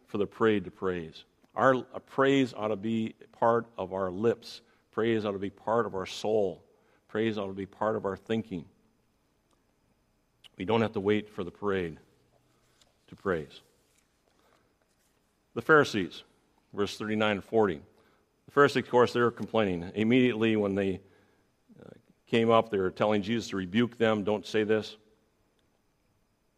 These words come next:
This, by the way, is only one of the four Gospels to record this incident. The Pharisees obviously were part of the multitude. They came to see what the excitement was about. They were the religious leader, leaders in Jerusalem or in Judaism.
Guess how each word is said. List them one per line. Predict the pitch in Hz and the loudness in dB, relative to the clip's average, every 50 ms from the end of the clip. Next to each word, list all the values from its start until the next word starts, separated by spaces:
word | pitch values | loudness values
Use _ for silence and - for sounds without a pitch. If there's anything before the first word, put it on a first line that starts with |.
| _ _ _ _ _ _ _ _ _ | _ _ _ _ _ _ _ _ _
This, | - 120 120 - | 0 0 0 4
by | - 120 117 | 4 6 6
the | 113 107 | 8 8
way, | 110 113 113 | 8 8 8
is | 107 98 90 | 6 6 2
only | 98 107 113 113 104 | 0 2 2 4 4
one | 98 101 113 117 113 | 4 4 2 2 2
of | 104 95 | 2 0
the | 95 | -2
four | - - 113 107 95 | -2 0 0 0 2
Gospels | 98 104 104 107 107 - - 113 104 92 | 2 2 2 2 2 0 -4 -6 -6 -6
to | - 98 | -6 -6
record | 92 90 - - 113 110 107 98 | -6 -6 -2 2 2 2 4 2
this | 98 92 - | -2 -6 -4
incident. | 113 110 104 - 110 110 107 107 - - _ _ _ _ _ _ _ _ _ _ _ _ _ _ _ _ _ | -4 -4 -4 -2 -2 -2 -2 -2 -4 -10 _ _ _ _ _ _ _ _ _ _ _ _ _ _ _ _ _
The | - - | -14 -4
Pharisees | - 107 107 110 104 - - 120 113 113 95 113 - - | 0 4 4 4 2 2 -2 -2 -2 -2 -2 -6 -12 -8
obviously | - 87 95 104 107 104 - - 110 | -2 0 0 2 0 -2 -4 -4 -2
were | 95 98 92 | -2 -2 -2
part | - - 104 104 | 0 0 2 2
of | 101 | 2
the | 98 | 0
multitude. | 98 95 92 110 - - 104 - 120 117 113 117 120 117 - _ _ _ _ - | 0 0 0 0 -2 -4 -8 -6 -2 -2 -2 -2 -4 -8 -12 _ _ _ _ -8
They | 87 95 95 | -6 -6 -6
came | - - 110 104 101 98 | -4 -2 -2 -2 -2 -4
to | 92 | -6
see | 92 - 113 104 | -8 -8 -6 -4
what | 101 107 92 | -4 -4 -2
the | 107 | -2
excitement | 101 95 - - 113 113 - 110 110 107 | -4 -4 -2 -2 -2 0 0 -2 -4 -4
was | 104 98 | -4 -4
about. | 107 92 101 104 110 110 110 - - _ _ _ _ _ _ _ _ _ _ _ _ _ _ | -4 -2 0 0 2 0 0 -4 -12 _ _ _ _ _ _ _ _ _ _ _ _ _ _
They | 104 107 107 | 0 2 4
were | 113 113 | 4 4
the | 113 120 | 4 4
religious | 113 113 110 113 120 113 123 117 - - | 4 4 4 4 4 4 2 -2 -2 -2
leader, | 110 107 113 113 107 110 123 120 123 127 | 0 2 2 2 2 2 0 0 0 -2
leaders | - 107 104 117 120 117 117 120 120 113 - - | -4 -2 0 2 2 4 4 4 2 0 0 -2
in | - 113 113 110 110 95 | -2 0 0 0 0 -2
Jerusalem | 90 104 110 113 120 110 - - 117 120 | -4 -2 0 0 0 0 0 0 0 2
or | 117 104 101 | 2 2 2
in | 101 101 95 | 0 0 -2
Judaism. | 90 104 120 117 120 117 113 110 110 123 127 127 123 | -2 -2 -2 0 2 4 2 4 2 0 0 0 -4